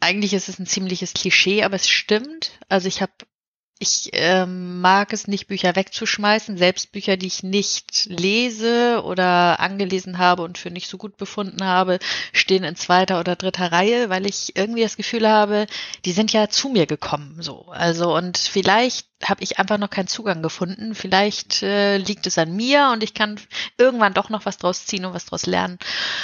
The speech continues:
Also, Ende vom Lied ist eben, dass mein Zirkuswagen bis zum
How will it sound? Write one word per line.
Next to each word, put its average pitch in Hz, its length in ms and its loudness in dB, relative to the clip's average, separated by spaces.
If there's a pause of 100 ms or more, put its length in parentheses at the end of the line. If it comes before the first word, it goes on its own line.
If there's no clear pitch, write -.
(440)
Also, 202 420 4 (580)
Ende 220 280 2
vom 208 200 0
Lied 220 240 0
ist 208 220 -2
eben, 208 540 -2
dass - 500 -2
mein 185 460 2
Zirkuswagen 175 640 0
bis - 280 -2
zum 165 520 -4